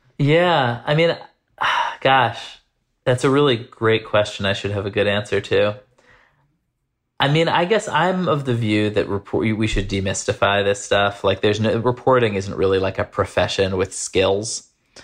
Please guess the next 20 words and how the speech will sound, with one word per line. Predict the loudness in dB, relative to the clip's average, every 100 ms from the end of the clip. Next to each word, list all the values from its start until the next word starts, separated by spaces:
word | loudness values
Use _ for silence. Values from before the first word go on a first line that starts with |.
| -20 _ -2
Like, | 0
anybody, | 2 2 2 2
it's | 0 0 0
just, | 0 0
like, | 0 2
like, | 2 2 -2 0
I'm, | 2 2
I'm | 2 2 2
talking | 0 0 0
to | -2
people | 0 2
all | 4 2
day. | 0 -2
I'm | -2 -2
getting, | 0 0 -4 -10 _ -20 _ _
some | -2 2 2
of | 2
them | 2
are | 2
s-, | 0 -8